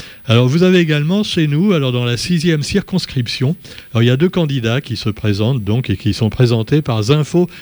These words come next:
neuf cent soixante-quatorze. Et alors, je les cite quand même pour leur faire un peu de pub parce que c'est des nouveaux, hein, c'est nouveau, ça vient de sortir. Il s'appelle Loïc Fanfan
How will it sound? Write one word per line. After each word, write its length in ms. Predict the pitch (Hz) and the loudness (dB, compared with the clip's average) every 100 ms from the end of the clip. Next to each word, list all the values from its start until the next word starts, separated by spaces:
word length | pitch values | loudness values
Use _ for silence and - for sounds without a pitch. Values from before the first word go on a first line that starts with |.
| - | -8
neuf 220 | 131 160 | 0 0
cent 200 | - 196 | 0 -2
soixante-quatorze. 880 | 190 135 180 170 135 123 165 147 95 90 _ - - _ | 0 -2 0 -2 -2 2 2 2 -2 -8 _ -20 -20 _
Et 60 | 113 | -2
alors, 320 | 110 117 107 | 2 2 0
je 100 | 98 | 0
les 160 | 110 110 | 0 0
cite 260 | - 127 | -2 -6
quand 200 | - 123 | -2 0
même 280 | 107 139 165 | 0 0 -2
pour 160 | 120 104 | -2 -2
leur 140 | 104 | 0
faire 140 | - 113 | 0 0
un 80 | |
peu 100 | 107 | 2
de 60 | 107 | 0
pub 160 | - 165 | 0 0
parce 140 | 123 | 0
que 100 | 131 | 0
c'est 140 | 120 117 | 0 2
des 100 | 123 | 2
nouveaux, 420 | 135 120 117 135 | 2 2 2 2
hein, 100 | 104 | 0
c'est 140 | 123 | -2
nouveau, 240 | 117 117 123 | -2 0 0
ça 120 | 127 | 0
vient 140 | 113 | -2
de 40 | 107 | 0
sortir. 380 | 113 - 170 175 - - - | -2 2 0 0 -10 -20 -6
Il 160 | 127 127 | -2 0
s'appelle 420 | 160 151 156 123 | 2 2 2 2
Loïc 340 | 147 170 180 - | 2 2 0 -2
Fanfan 520 | 147 135 147 160 | -4 -2 0 -2